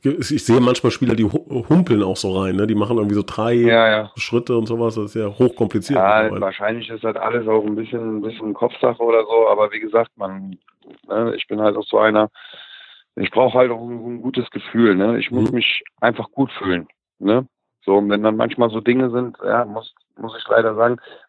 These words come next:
Speaker 2: wenn ich dann da Stutzen liegen hab, die sind kaputt, ja, und jetzt sind aber keine anderen da, dann fühle ich mich unwohl.
Speaker 1: Mhm.
Speaker 2: Ja? So, und das ist dann, ja, deswegen bin ich auch so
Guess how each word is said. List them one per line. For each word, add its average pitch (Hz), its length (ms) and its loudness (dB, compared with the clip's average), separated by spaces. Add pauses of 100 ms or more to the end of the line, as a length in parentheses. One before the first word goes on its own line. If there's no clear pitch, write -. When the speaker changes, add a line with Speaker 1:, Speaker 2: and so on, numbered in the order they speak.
Speaker 2:
wenn 98 80 0
ich 104 100 -4
dann 113 160 2
da 110 140 0
Stutzen 127 360 -4
liegen 131 160 -4
hab, 127 160 -4
die - 100 -18
sind 120 140 -16
kaputt, - 360 -4 (600)
ja, 113 140 4
und 117 140 0
jetzt 110 100 -4
sind 127 140 -2
aber 120 160 0
keine 117 260 -2
anderen 120 240 -6
da, 127 160 4
dann 113 220 -4
fühle 135 200 -8
ich 131 120 -8
mich 123 160 -12
unwohl. 127 420 -4 (340)
Speaker 1:
Mhm. 107 280 0 (180)
Speaker 2:
Ja? 104 240 0 (600)
So, 101 260 4
und 107 140 2
das 104 140 -2
ist 117 160 -4 (100)
dann, 117 520 -2 (140)
ja, 110 260 2 (400)
deswegen 113 400 2
bin 117 100 2
ich 120 140 0
auch 117 260 -4
so 123 400 0